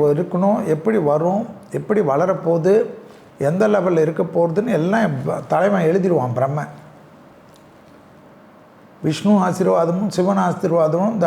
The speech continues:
அங்காளம்மன் ஆசீர்வாதமும் அபிராமி ஆசீர்வாதமும் குருவா-, குருநாதர் ராகவேந்தர் ஆசீர்வாதம் ஏற்கனவே உள்ள வந்துரும். தாய் சுமக்கரச்சவே கரு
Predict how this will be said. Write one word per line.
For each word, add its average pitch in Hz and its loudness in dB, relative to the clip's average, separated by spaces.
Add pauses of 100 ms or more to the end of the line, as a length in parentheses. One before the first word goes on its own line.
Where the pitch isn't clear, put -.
அங்காளம்மன் 180 0
ஆசீர்வாதமும் 160 0 (480)
அபிராமி 196 2
ஆசீர்வாதமும் 165 0
குருவா-, 196 2
குருநாதர் 185 2
ராகவேந்தர் 185 2
ஆசீர்வாதம் 165 2
ஏற்கனவே 185 2 (560)
உள்ள 190 4
வந்துரும். 175 -2 (720)
தாய் 175 0
சுமக்கரச்சவே 170 -2 (760)
கரு 190 2